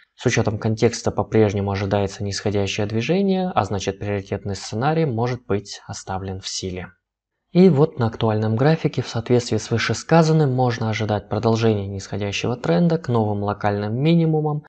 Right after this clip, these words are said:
Для этого паре необходимо закрепиться в нынешней области, предельный уровень которого лежит в районе уровня сопротивления на один двадцать девять девяносто три.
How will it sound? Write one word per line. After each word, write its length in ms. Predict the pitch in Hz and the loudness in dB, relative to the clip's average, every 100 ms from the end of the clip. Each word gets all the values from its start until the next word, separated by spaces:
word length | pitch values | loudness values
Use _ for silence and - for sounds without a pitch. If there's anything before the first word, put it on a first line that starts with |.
| _ | _
Для 200 | - 123 | 2 4
этого 260 | 117 107 107 | 4 2 -2
паре 300 | - 110 104 | 0 0 0
необходимо 540 | 104 101 107 104 101 | -4 -4 -2 -2 -2
закрепиться 680 | 101 104 113 113 113 - 101 | -2 -2 -2 0 -2 -2 -4
в 80 | 101 | -4
нынешней 400 | 101 101 - 151 | -4 -6 -2 0
области, 480 | 175 175 175 - 160 | 2 2 0 0 -2
предельный 500 | 139 113 113 107 104 | 0 2 2 2 -2
уровень 400 | 107 104 104 104 | -2 0 -2 -4
которого 440 | 127 175 175 170 | -2 2 4 4
лежит 640 | 151 117 113 127 143 - - _ | 2 0 0 0 0 -4 -20 _
в 100 | - | -6
районе 520 | 113 110 117 127 120 113 | 0 2 2 0 -2 -2
уровня 500 | 117 120 117 110 110 | -2 2 2 0 -4
сопротивления 880 | 110 104 107 101 104 110 139 143 127 | -4 -4 -4 -4 -2 0 0 -2 -4
на 380 | 117 127 147 143 _ _ _ - | -4 -4 -4 -6 _ _ _ -6
один 300 | 107 123 120 | -2 -2 -2
двадцать 320 | 113 110 104 | -4 -4 -4
девять 480 | 113 120 117 113 - | 0 0 0 -6 -14
девяносто 560 | 113 110 110 107 - 110 | -4 -2 -2 -4 -4 -8
три. 440 | - 135 113 - | 0 0 0 -6